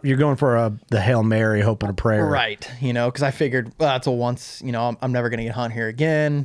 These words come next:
Speaker 2: blah, de blah, de blah." I didn't. So I, I, he ended up spooking and running off.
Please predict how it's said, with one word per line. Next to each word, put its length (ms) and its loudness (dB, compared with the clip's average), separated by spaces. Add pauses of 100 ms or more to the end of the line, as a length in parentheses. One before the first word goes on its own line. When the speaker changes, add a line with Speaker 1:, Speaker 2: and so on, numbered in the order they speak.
Speaker 2:
blah, 140 -2
de 80 -6
blah, 140 -4
de 80 -6
blah." 320 -2 (280)
I 120 -2
didn't. 360 0 (200)
So 140 -4
I, 360 -2 (100)
I, 140 -2 (220)
he 180 -4
ended 160 -4
up 120 -4
spooking 300 -6
and 160 -4
running 220 -4
off. 460 -2